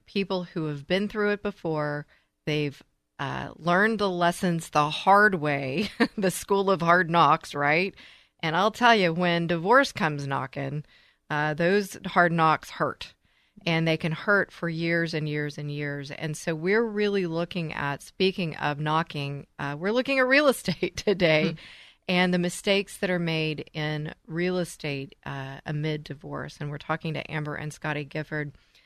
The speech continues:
Speaker 1: They work with people to help mitigate these mistakes and help them make better decisions through this process as they, they go through a divorce. So we've been talking about these five biggest mistakes in real estate and divorce.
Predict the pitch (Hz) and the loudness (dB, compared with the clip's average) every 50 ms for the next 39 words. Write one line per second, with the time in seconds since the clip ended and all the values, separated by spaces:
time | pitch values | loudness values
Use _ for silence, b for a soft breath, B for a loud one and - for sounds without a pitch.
0 | b b b - 160 170 170 180 185 180 170 170 170 170 - - 175 170 - - | b b b -6 -2 0 2 2 2 0 0 -2 -2 -2 -4 -6 -10 -10 -10 -12
1 | _ - - 165 - - 165 160 165 - 180 170 180 175 180 - 180 185 220 240 | _ -8 -6 -6 -6 -6 -10 -10 -8 -6 -6 -2 -2 -2 -2 0 2 4 4 4
2 | 220 214 190 165 160 151 143 160 151 139 - - - 120 113 - _ - - - | 4 4 2 2 -2 -6 -6 -8 -10 -12 -12 -10 -10 -10 -10 -12 _ -20 -18 -12
3 | 151 151 156 151 143 - 160 165 170 175 175 - - 175 165 160 156 156 156 156 | -8 -6 -6 -6 -6 -8 -4 -2 -2 -2 -4 -4 -4 -2 -2 -2 -2 -2 -2 -2
4 | 160 165 160 - - 156 147 143 151 156 160 160 151 160 156 - 160 151 147 147 | -2 -2 -4 -8 -16 -12 -6 -4 -2 -2 -2 -2 -4 -6 -8 -8 -10 -10 -8 -10
5 | 147 - - - 151 147 151 143 - - - 143 143 - - 147 - - - - | -12 -12 -12 -12 -10 -10 -10 -10 -12 -10 -8 -8 -8 -8 -10 -12 -12 -12 -10 -8
6 | 143 147 147 143 - - 151 143 143 143 - b b b b b b b b b | -6 -6 -6 -8 -8 -10 -8 -8 -8 -10 -14 b b b b b b b b b
7 | _ _ - 156 160 160 165 165 170 170 - - 165 151 151 - - 147 147 143 | _ _ -14 -10 -6 -4 -2 -2 -4 -4 -6 -6 -6 -4 -4 -6 -8 -8 -8 -10
8 | 156 147 - 170 170 175 160 147 147 - - _ _ _ _ _ _ _ - - | -10 -10 -6 -4 -2 -2 -2 -2 -4 -8 -14 _ _ _ _ _ _ _ -8 0
9 | - 214 208 190 202 202 202 - 214 190 180 - - 180 196 196 220 202 185 180 | 4 4 4 4 4 0 0 0 -2 -4 -2 0 2 2 2 2 0 -4 -4 -2
10 | - - 175 151 - 160 160 156 156 156 147 - b b b b b b b b | -2 -2 -2 0 2 2 4 4 4 2 0 -4 b b b b b b b b
11 | - 185 185 190 190 196 180 175 - - _ _ - 180 156 151 156 156 165 175 | 0 2 2 4 2 0 -2 -6 -10 -14 _ _ 2 4 4 6 4 4 2 0
12 | 165 147 - - 160 147 156 160 - - 165 160 - - 143 147 - - - 151 | -4 -6 -6 -4 -4 -4 -4 -6 -8 -8 -10 -10 -8 -8 -8 -8 -8 -10 -10 -10
13 | 143 139 143 143 147 147 143 - - 147 147 139 - - 147 156 156 160 151 147 | -10 -8 -10 -10 -10 -12 -12 -12 -8 -8 -8 -8 -8 -10 -10 -10 -10 -10 -10 -10
14 | 147 143 147 151 156 - | -10 -12 -10 -12 -12 -14